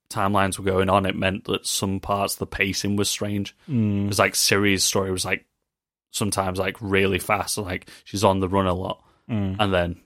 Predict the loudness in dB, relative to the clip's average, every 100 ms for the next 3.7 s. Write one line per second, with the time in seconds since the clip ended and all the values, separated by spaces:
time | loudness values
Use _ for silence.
0 | _ -6 -6 -6 -14 _ _ _ _ _
1 | 0 2 2 0 0 -2 -4 -4 -6 -6
2 | -2 0 0 0 0 2 2 2 0 -2
3 | -2 -4 -6 -8 -8 -8 -10